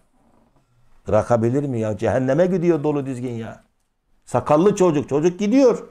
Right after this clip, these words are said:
Ateşe düşecek. Tutarsın çırpınır gideceğim diye. Bırakır mısın? O da sakallı çocuk. Ne fark eder ki?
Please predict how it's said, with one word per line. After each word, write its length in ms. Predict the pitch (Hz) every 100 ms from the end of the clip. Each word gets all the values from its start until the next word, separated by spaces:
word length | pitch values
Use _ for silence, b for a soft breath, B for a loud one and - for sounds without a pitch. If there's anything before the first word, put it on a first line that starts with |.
| _
Ateşe 420 | - 165 196 233 196
düşecek. 420 | 160 151 123 90 _ _ _ _ -
Tutarsın 440 | 160 214 208 254
çırpınır 560 | - - 220 190 240 254
gideceğim 520 | 226 240 226 226 175
diye. 200 | 147 98 -
Bırakır 300 | 139 160 277
mısın? 340 | 262 135 85 - _ _ _ _ _ _
O 100 | 165
da 80 | 196
sakallı 440 | 214 214 220 226
çocuk. 300 | 226 92 73 - _ _ _ _ _ _ _ _ _ _ _ _ _ _ _ -
Ne 80 | 107
fark 280 | - 175
eder 200 | 104 73
ki? 180 | - -